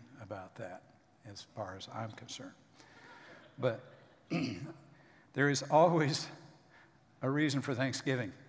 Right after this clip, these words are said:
Friends, no matter what, there's a reason for Thanksgiving. Uh, is, uh, Pastor Elvis here today? Oh, is he translating? Okay.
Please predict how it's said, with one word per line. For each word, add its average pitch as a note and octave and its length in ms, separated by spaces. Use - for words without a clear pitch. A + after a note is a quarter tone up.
Friends, C#3 560
no C3+ 160
matter D3+ 360
what, D#3 320
there's C3+ 180
a C3 60
reason B2+ 280
for B2+ 120
Thanksgiving. B2+ 600
Uh, A#2+ 300
is, A#2+ 300
uh, A#2 140
Pastor C3+ 460
Elvis C#3+ 320
here F3 340
today? E3+ 380
Oh, C3 60
is A#2 60
he B2+ 100
translating? D3 560
Okay. A#2+ 300